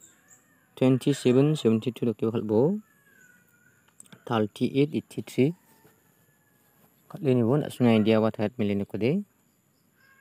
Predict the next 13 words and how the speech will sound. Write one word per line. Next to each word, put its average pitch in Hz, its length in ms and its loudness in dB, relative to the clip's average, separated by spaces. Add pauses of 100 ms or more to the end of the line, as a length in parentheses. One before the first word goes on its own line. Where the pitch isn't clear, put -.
(640)
Eighty - 240 -6
seven 131 480 -2 (400)
seventy 110 560 -2
eight. 156 80 -2 (1200)
Thirty 113 320 -4
two 127 400 -2
twenty - 320 -8
three. 131 400 -4 (1400)
Ulta 107 240 0
ulta 113 240 -2
kali 117 160 -6
ini 107 80 -2
bo. 110 240 -2